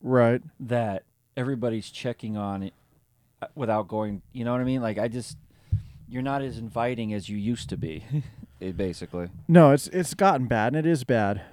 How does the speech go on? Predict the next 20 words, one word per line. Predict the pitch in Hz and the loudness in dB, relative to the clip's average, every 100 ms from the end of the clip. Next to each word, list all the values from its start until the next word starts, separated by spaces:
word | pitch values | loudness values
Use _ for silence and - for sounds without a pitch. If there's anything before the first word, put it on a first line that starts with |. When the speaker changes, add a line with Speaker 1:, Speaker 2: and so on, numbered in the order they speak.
| - _ _ | -20 _ _
Speaker 1:
You | - 127 | -4 0
know, | 123 | 2
Speaker 2:
And | 147 156 | 4 4
it's | 160 | 6
Speaker 1:
y- | 165 | 2
Speaker 2:
like | 175 | 2
saying | 165 147 | 0 2
on | 135 | 2
the | 120 | 0
phone, | - 139 147 107 | -4 -2 0 0
you | 104 | 0
know, | 104 - | -2 -4
it | 120 104 | -8 -2
says | 123 110 | -2 0
right | 107 | 0
here | 107 131 | 0 -2
from | - 104 | -4 -2
Harvard | 120 113 104 | 0 0 0
Business | 120 131 104 | -2 -2 -4
Review | 92 95 90 | -6 -6 -8